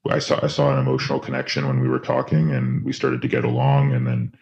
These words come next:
uh, it kinda shifted from just wanting to get laid to, like, I actually started to care about her.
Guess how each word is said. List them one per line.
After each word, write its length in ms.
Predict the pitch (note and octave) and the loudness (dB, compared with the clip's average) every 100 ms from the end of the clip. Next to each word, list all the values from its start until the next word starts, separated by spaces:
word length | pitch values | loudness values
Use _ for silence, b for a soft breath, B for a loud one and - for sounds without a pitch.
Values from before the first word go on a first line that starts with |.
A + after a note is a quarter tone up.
| b b b _ - | b b b _ -6
uh, 320 | - - - | -4 -2 -2
it 100 | C3 | -4
kinda 220 | C3+ C#3 C3 | -2 -2 -2
shifted 440 | - - - - | 0 -2 -2 -2
from 220 | - B1 | -2 -2
just 240 | C3 - - | -4 -6 -4
wanting 240 | B1+ B2 | -4 -4
to 120 | - | -4
get 220 | A#1 - - | -4 -4 0
laid 300 | - - - | 0 0 -2
to, 120 | B2+ | -2
like, 240 | B2 - | -2 -4
I 220 | - - - - | -4 -4 -4 -6
actually 300 | - - - | -6 -6 -6
started 300 | - A2 - | -4 -6 -8
to 60 | |
care 240 | - - C#3 | -4 0 2
about 260 | C3 - - | 0 -2 -2
her. 280 | - D3 | -4 -6